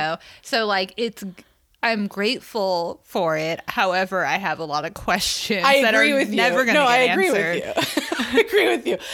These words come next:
Speaker 2: G-, like, I would love the outtakes of this scene because I bet it took them forever to get through it. 'Cause, like,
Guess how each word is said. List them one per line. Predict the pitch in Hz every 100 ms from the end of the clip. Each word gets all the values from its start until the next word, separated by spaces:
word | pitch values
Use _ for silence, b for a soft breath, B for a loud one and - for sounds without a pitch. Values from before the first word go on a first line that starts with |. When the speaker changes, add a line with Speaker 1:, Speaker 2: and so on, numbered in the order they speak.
| B -
Speaker 2:
G-, | 311
like, | 302
I | 269 294
would | 247
love | 240 233
the | 220
outtakes | 175 226 247 339 330
of | 349 240
this | 277
scene | - - 262 247 262 262
because | 233 220
I | 226 202
bet | 175 220 226 -
it | -
took | - 196
them | 214 190
forever | 202 - 185 185
to | 190
get | 185 180
through | 208 190
it. | 196 196
'Cause, | 247
like, | 202 190 -